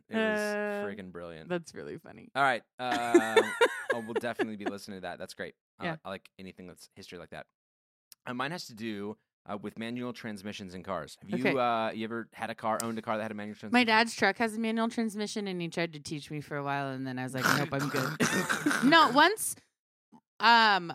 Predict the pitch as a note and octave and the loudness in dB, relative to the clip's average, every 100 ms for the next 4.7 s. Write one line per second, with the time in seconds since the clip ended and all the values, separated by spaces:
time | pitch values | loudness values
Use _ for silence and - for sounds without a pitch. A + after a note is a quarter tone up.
0 | - G3 G#3+ C4 C#4+ F4 E4+ A4+ G4 - | -2 4 8 8 6 2 6 6 6 6
1 | C4+ C4+ B3+ A3+ G#3+ A3 G#3+ B2 A#2 A2 | 6 8 6 6 4 2 0 -2 -4 -4
2 | G#2+ G2+ G#2+ F#2+ - G#2+ G2 G2 F2+ - | -6 -6 -8 -8 -4 -4 -4 -8 -8 -10
3 | - - - G#3+ - A2 C#3 A2+ A#2+ G#3 | -16 -12 -8 -8 -8 -12 -12 -10 -2 -2
4 | G#3+ B2+ A2+ A2 G#2 A#2+ | -2 -4 -4 -4 -2 -2